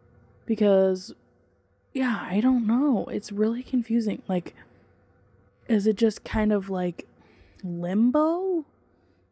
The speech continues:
Like, I don't know. Like, that's, yeah, that's very interesting.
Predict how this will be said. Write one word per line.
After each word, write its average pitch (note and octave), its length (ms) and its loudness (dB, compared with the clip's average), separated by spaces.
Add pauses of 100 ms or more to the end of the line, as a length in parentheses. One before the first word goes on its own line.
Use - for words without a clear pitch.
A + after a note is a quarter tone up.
(140)
Like, A#3+ 180 -2
I A3+ 140 0
don't D4+ 180 2
know. C4 380 -2 (180)
Like, G#3 200 -6
that's, - 360 -2 (100)
yeah, A#3 360 -2
that's A3+ 220 -2
very C4 300 2
interesting. F3+ 520 -6